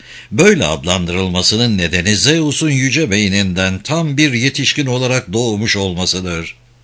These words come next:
Tanrıların tanrısı çocuğu Athena'nın bilgeliğine öyle güveniyordu ki, onu yanından ayırmıyor, insanlarla ilgili mevzularda ona danışıyordu.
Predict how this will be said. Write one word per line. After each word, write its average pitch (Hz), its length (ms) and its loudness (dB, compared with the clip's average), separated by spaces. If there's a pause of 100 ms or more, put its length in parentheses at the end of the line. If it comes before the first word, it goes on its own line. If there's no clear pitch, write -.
(960)
Tanrıların 196 600 4
tanrısı 85 560 -2
çocuğu 135 420 0
Athena'nın 107 680 0
bilgeliğine 92 720 0
öyle 127 360 0
güveniyordu 101 680 0
ki, 92 280 0 (260)
onu 160 220 2
yanından 160 480 2
ayırmıyor, 143 580 2
insanlarla 135 760 0
ilgili 120 400 -2
mevzularda 104 840 0
ona 101 280 0
danışıyordu. 90 880 -2